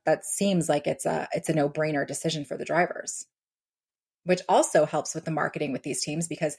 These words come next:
now the drivers are able to have social media and they're able to build brands for themselves. I mean, these drivers, they're everywhere. They're at Fashion Week all over the country, or all over the world, rather.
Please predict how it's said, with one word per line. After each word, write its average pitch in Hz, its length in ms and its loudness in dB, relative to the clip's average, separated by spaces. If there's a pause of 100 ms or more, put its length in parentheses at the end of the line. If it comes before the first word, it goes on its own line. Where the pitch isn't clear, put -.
(360)
now 180 120 4
the 165 80 -2
drivers 160 360 4
are 151 60 -2
able 151 200 -2
to 147 100 -10
have 160 280 -2
social 151 360 -6
media 160 280 0
and 147 80 0
they're 156 100 4
able 156 180 2
to 151 80 -6
build 156 400 2
brands 156 360 2
for - 120 -4
themselves. 160 600 0 (380)
I 170 40 0
mean, 170 100 4
these 180 160 2
drivers, 175 340 2
they're - 180 0
everywhere. 165 400 -4
They're 151 140 0
at 147 160 -4 (200)
Fashion 170 440 0
Week 143 180 -6
all 160 160 0
over 175 160 2
the 156 80 -4
country, 170 480 -6
or - 80 -6
all 170 160 4
over 165 100 0
the 147 120 -2
world, 165 280 0
rather. - 380 -6